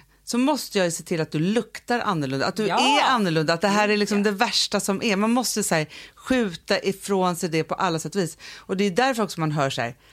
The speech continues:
Speaker 1: helt galna skilsmässohistorier, vad folk har gjort och vad de har
Speaker 2: Ja.
Speaker 1: tagit och vad de vill ha och hur det är.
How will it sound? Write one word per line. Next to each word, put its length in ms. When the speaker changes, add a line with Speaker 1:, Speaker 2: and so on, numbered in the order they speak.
Speaker 1:
helt 220
galna 560
skilsmässohistorier, 1120
vad 140
folk 220
har 80
gjort 480
och 60
vad 120
de 80
har 80
Speaker 2:
Ja. 60
Speaker 1:
tagit 460
och 100
vad 100
de 120
vill 120
ha 480
och 60
hur 160
det 160
är. 220